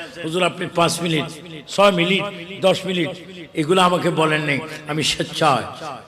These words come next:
নবীনদের তাফসীরের সুযোগ দেওয়ার জন্য সমস্ত সুন্নিরা এক হবেন, এক হবেন। একটা কথা আছে,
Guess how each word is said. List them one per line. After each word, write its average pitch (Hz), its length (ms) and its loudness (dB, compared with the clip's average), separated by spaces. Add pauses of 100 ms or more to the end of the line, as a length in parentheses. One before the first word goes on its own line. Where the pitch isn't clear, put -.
নবীনদের 147 600 2
তাফসীরের 143 500 0
সুযোগ 127 440 -2 (420)
দেওয়ার 160 340 6
জন্য 190 400 4 (960)
সমস্ত 214 440 6
সুন্নিরা 240 580 8 (460)
এক 254 340 8
হবেন, 139 300 2 (380)
এক 247 240 10
হবেন। 175 260 2 (640)
একটা 156 280 2
কথা 156 280 4
আছে, - 340 0